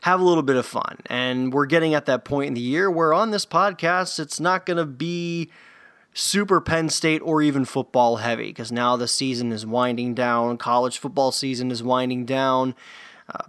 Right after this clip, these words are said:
Penn State football, I mean, we're just, at this point, we're just waiting for the bowl game to take place,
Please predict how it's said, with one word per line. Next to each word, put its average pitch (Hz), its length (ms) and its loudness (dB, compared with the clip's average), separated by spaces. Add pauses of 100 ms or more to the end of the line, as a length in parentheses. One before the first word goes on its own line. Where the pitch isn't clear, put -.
Penn 135 180 -2
State 135 240 -2
football, 139 280 0
I 139 80 2
mean, 123 180 -2
we're 131 180 -2
just, 131 300 -6 (260)
at 131 160 0
this 147 180 0
point, 143 320 0
we're 123 120 -8
just 117 180 -4
waiting 127 680 -2 (200)
for - 120 -14
the 104 100 -10
bowl 113 260 -2
game 120 380 -2
to 110 260 -6
take 117 280 -4
place, 180 520 -2